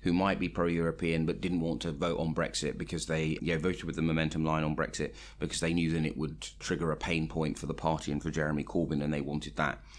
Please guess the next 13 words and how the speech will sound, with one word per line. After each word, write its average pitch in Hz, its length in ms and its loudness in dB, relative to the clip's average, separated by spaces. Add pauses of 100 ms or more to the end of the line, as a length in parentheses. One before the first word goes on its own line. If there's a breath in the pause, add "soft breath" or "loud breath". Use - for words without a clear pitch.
(280 loud breath)
not 80 220 -2
to - 80 -4
happen. 80 480 0 (320 loud breath)
Where 107 260 6
actually, 92 720 2 (200)
in 95 180 4
those 92 180 4
parts 95 300 0
of 85 100 2
the - 40 -10
country, 82 280 0
Momentum 85 640 0
is 82 300 -2